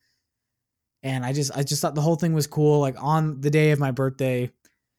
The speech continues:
my mom had ordered this little room service gift package thing for my birthday, and it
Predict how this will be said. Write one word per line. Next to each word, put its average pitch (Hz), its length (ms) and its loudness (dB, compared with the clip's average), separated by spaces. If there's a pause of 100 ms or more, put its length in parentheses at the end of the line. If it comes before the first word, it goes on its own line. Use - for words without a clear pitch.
(240)
my 135 140 0
mom 123 320 0
had 127 140 -4
ordered 120 320 -4
this 117 160 -4
little 120 340 -4
room 120 320 -4
service 117 680 -6 (220)
gift 117 280 -10
package 117 520 -8
thing 113 240 -10
for 127 140 -12
my 113 160 -8
birthday, 110 520 -12
and 107 100 -10
it 110 80 -14